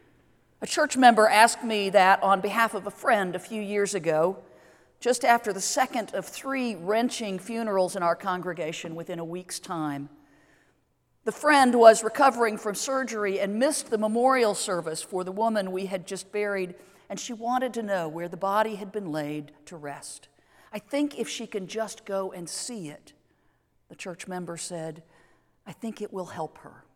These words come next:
She just needs some way to get some closure." She just needs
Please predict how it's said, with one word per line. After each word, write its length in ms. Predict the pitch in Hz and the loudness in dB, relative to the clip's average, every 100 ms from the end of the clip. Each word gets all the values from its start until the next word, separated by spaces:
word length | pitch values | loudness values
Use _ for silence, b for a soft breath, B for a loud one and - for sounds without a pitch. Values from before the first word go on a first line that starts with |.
| _ _ _ _ _ _ _ _ | _ _ _ _ _ _ _ _
She 180 | - 220 | -14 -12
just 380 | 175 208 214 - | -10 -8 -8 -8
needs 340 | 196 196 175 | -8 -8 -8
some 360 | - - 208 185 | -10 -8 -8 -6
way 200 | 160 156 | -6 -6
to 80 | 151 | -8
get 240 | 156 151 | -14 -16
some 200 | - 156 | -16 -16
closure." 560 | - - 135 127 - - _ _ _ _ _ _ _ _ _ _ _ _ _ _ _ _ _ _ _ _ _ _ | -18 -18 -18 -18 -20 -20 _ _ _ _ _ _ _ _ _ _ _ _ _ _ _ _ _ _ _ _ _ _
She 200 | - 185 | -16 -14
just 580 | - 208 196 - - _ _ _ _ _ | -12 -12 -12 -16 -18 _ _ _ _ _
needs 500 | 160 175 165 151 - | -14 -12 -12 -16 -20